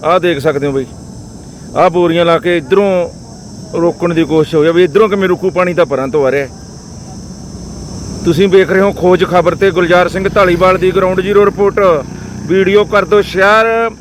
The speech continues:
ਨਹਿਰ ਦੇ ਪਾਣੀ ਨੂੰ ਅੰਗਰੇਜ਼ਾਂ ਨੂੰ ਕਿਉਂ ਰੋਂਦੇ ਹਾਂ ਅਸੀਂ? ਅੰਗਰੇਜ਼ਾਂ ਲਵੇ ਕਿਉਂ ਜਾਂਦੇ ਹਾਂ? ਕਿਉਂਕਿ ਉੱਥੇ ਕਾਨੂੰਨ ਤੀ, ਕਾਨੂੰਨ ਹੈ ਉੱਥੇ।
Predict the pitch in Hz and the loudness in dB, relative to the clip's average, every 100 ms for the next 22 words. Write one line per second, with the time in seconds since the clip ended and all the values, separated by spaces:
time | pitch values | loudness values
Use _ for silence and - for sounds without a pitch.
0 | - - - - 165 190 190 190 214 208 | -20 -20 -20 -10 -4 0 0 0 0 2
1 | 208 214 220 220 220 180 240 240 233 240 | 2 2 4 4 4 4 0 0 0 0
2 | 220 220 202 185 214 240 233 190 233 233 | 2 0 -2 -2 -2 2 2 2 2 2
3 | 233 233 233 226 226 226 208 185 - - | 2 2 2 2 0 0 -4 -6 -20 -20
4 | - - - 190 196 - 202 202 180 190 | -20 -20 -8 -4 -4 0 2 0 0 -2
5 | - 196 190 185 170 139 117 - - - | 0 2 4 2 0 -4 -4 -8 -16 -18
6 | - - - - - 196 208 214 208 196 | -18 -20 -18 -18 -4 2 4 6 4 2
7 | 175 - 156 | 0 -4 -6